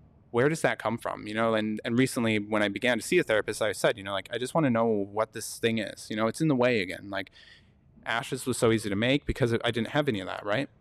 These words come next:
So where is this, where's this thing coming from? And she kinda pointed out, like, "Well, for you, skating when you grew up, it was life or death, wasn't it? Because you get good at skating and you get away from this place, right?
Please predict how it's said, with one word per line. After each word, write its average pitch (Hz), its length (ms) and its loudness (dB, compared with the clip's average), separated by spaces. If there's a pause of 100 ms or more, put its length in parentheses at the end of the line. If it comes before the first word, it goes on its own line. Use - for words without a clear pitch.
(120)
So - 160 2
where 139 240 6
is 160 140 2
this, - 180 -6
where's 127 220 4
this 127 100 -10
thing 117 160 -2
coming 123 260 0
from? 98 220 -8 (500)
And 127 100 -2
she 147 100 0
kinda 165 220 2
pointed 123 280 2
out, 135 160 2
like, 110 200 -2
"Well, 123 260 4
for - 160 0
you, 131 380 6
skating 120 480 2
when 120 100 4
you 113 140 4
grew 139 140 4
up, 151 200 0
it 127 80 -4
was 117 160 -2
life 123 260 2
or 117 80 2
death, 143 320 -2
wasn't 123 300 0
it? - 120 -14 (100)
Because - 460 -2
you 117 140 2
get 123 200 -2
good 127 120 0
at 117 100 -2
skating 151 320 2
and 123 100 4
you 113 60 0
get 120 160 2
away 123 180 2
from 117 200 -8
this 104 140 -8
place, - 440 -8
right? 120 220 -6